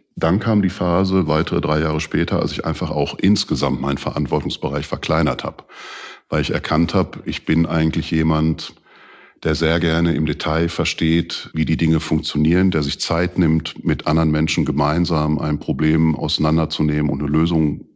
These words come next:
zu finden, ähm, und eben nicht so im Viertelstundentakt auf so abstraktem Erfahrungswissen basierend Entscheidungen trifft. Da gibt's Leute, die machen das super, ne? Also die Leute, die heute bei uns im Vorstand sind,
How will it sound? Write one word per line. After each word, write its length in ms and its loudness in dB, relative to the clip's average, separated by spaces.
zu 160 -2
finden, 640 2
ähm, 480 0
und 160 2
eben 160 2
nicht 300 2
so 340 0
im 280 -2
Viertelstundentakt 1160 -4
auf 180 -4
so 160 0
abstraktem 640 -2
Erfahrungswissen 720 -2
basierend 400 -2
Entscheidungen 680 -4
trifft. 340 -8
Da 100 2
gibt's 180 2
Leute, 240 2
die 80 2
machen 220 2
das 160 -2
super, 460 -2
ne? 280 2
Also 500 -4
die 80 -2
Leute, 300 0
die 100 -2
heute 240 0
bei 80 0
uns 160 0
im 80 -2
Vorstand 420 0
sind, 260 2